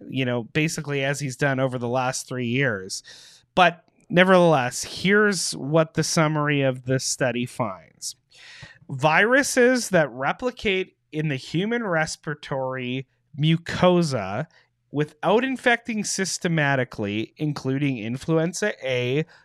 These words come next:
sars cov two, endemic coronaviruses, R S V, and, uh, many other common cold viruses,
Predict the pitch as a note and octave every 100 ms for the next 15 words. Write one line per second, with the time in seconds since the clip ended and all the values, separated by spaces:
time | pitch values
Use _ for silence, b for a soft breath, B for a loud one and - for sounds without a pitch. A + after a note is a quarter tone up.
0 | b - - C#3+ E3+ F3 - F3+ E3+ E3+
1 | D#3 - - G#3+ F#3+ C3+ A2+ B2+ - b
2 | b b b - D#3+ D#3+ C#3 F3 G#3+ A#3
3 | - - - F#3 F#3 F#3+ E3+ C#3 A2+ G#2+
4 | G#2+ - G2 G#2 C#3 - - D#3+ G3+ A3
5 | G#3+ F3 D#3+ C3 C#3+ - C3+ C3+ - _
6 | - E3+ G#3 - D3+ E3 G3+ A3 A3 E3
7 | F#3 F#3+ F#3+ F3 - - C#3+ D#3+ F#3+ G#3+
8 | - E3+ D3+ D#3+ D3+ C3+ B2 G#2+ A2 -
9 | G2+ G2+ D#3+ -